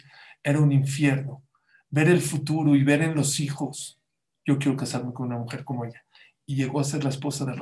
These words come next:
Rebbe. A lo mejor en el nivel no estaba, pero su comportamiento de ver en los niños el futuro de Clan Israel, eso vale muchísimo.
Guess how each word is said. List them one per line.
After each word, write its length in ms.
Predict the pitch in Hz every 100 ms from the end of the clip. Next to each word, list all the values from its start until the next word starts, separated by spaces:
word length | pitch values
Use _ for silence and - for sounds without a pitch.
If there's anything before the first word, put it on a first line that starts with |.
| -
Rebbe. 540 | 143 143 139 - -
A 80 | 131
lo 60 | 135
mejor 160 | 175
en 100 | 170
el 140 | 160 156
nivel 280 | 151 170
no 60 | 165
estaba, 500 | 151 - 147 135 -
pero 320 | 143 139 135 - - -
su 240 | - - 151
comportamiento 960 | 160 151 139 147 151 170 190 185 175
de 180 | 156 147
ver 540 | 139 170 180 - - _ _ _ _
en 140 | 139 135
los 240 | 127 -
niños 580 | 156 165 170 170 - - _ _ _
el 120 | 139
futuro 520 | 135 143 143 151 175 165
de 140 | 156
Clan 240 | 156 156
Israel, 520 | 151 - 147 143 139 139 - _ _ _ _
eso 240 | - 135 143
vale 240 | 135 139
muchísimo. 800 | 131 131 - - 143 - - _